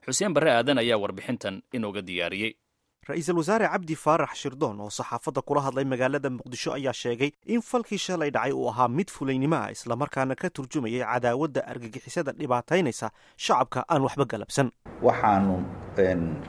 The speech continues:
Speaker 3: runtii cambaaraynaynaa weerarkaas xaqdarrada ah oo fulaynimada ah oo sida aan loo miidaandayin dadka civilianka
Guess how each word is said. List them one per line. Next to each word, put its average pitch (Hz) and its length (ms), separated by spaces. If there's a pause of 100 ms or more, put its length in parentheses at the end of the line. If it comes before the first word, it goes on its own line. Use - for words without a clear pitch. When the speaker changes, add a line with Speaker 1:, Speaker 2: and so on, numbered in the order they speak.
Speaker 3:
runtii 104 500 (260)
cambaaraynaynaa 90 920 (580)
weerarkaas 113 920 (380)
xaqdarrada 123 640 (140)
ah 135 60 (500)
oo 92 100
fulaynimada 98 760
ah 127 140 (500)
oo 98 180
sida 127 640
aan 107 200
loo 127 140
miidaandayin 98 880 (460)
dadka 120 420 (240)
civilianka 107 920